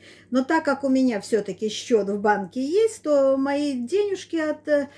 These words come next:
этого самого, от Ютуба, конечно, они там,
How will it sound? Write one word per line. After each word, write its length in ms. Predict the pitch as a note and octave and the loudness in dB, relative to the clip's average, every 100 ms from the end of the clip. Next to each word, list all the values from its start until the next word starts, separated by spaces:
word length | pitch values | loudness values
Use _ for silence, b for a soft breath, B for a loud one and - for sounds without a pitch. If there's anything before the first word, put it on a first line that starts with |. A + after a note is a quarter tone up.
| B B | B B
этого 580 | B3 A#3+ A#3 A3+ A3+ A#3 | -6 -2 0 0 -2 -6
самого, 680 | A#3 B3 A3+ A3 G#3+ G#3+ G3 - _ _ _ _ _ _ _ - - | -4 -2 -2 -2 -4 -4 -6 -10 _ _ _ _ _ _ _ -20 -6
от 200 | B3+ - | -6 0
Ютуба, 480 | C4+ C4+ C4+ A3 A3+ | 0 2 2 2 0
конечно, 580 | B3+ C4+ G#4+ A4 D4 | 0 2 2 0 -2
они 280 | A3 A3+ C#4+ | -2 0 0
там, 360 | E4+ B3 C#4 | 0 -2 -2